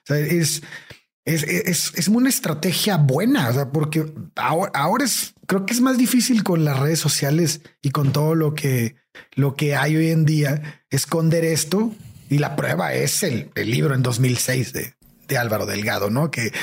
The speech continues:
ya de plano fue así como de, aquí, así están las cosas, pero, ah, también obedece a una temporalidad, ¿no? A, a un, a una, a un momento en el que,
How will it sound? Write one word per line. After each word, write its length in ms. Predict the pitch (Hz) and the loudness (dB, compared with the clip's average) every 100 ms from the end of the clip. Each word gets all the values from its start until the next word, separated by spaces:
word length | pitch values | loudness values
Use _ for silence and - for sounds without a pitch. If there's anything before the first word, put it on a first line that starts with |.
| - - | -6 -2
ya 180 | 147 | 0
de 100 | 151 | 0
plano 360 | 147 151 147 147 | -2 0 2 0
fue 140 | 147 | 0
así 160 | 143 143 | 0 0
como 260 | 139 143 127 | 2 2 2
de, 100 | 113 - _ _ _ - | -2 -8 _ _ _ -8
aquí, 320 | 113 - 165 | -6 -2 -2
así 320 | 156 143 - | 0 0 0
están 300 | 165 151 170 | 0 0 -2
las 180 | 151 131 | -2 -2
cosas, 460 | - 170 160 226 - - - - _ | -2 0 0 0 -2 -10 -16 -20 _
pero, 400 | 175 165 160 160 - | -2 0 0 -2 -4
ah, 160 | 147 | -2
también 360 | 151 151 156 247 | 0 2 4 4
obedece 580 | 311 151 139 190 - 165 | 2 2 2 0 0 0
a 40 | |
una 300 | 151 190 190 | 2 4 2
temporalidad, 880 | 165 151 151 139 131 127 170 196 - | 2 0 2 2 2 2 2 0 0
¿no? 200 | 147 165 | 0 2
A, 260 | 127 120 127 | 0 -2 0
a 40 | |
un, 380 | 135 175 175 165 | 2 4 4 0
a 100 | - | -2
una, 460 | 135 170 180 156 127 - - - - | 2 2 2 0 -2 -6 -14 -16 -6
a 140 | 127 | 0
un 100 | 156 | 2
momento 360 | 175 180 160 185 | 4 2 2 2
en 80 | |
el 160 | 156 147 | 2 0
que, 340 | 147 127 107 | 0 -2 -2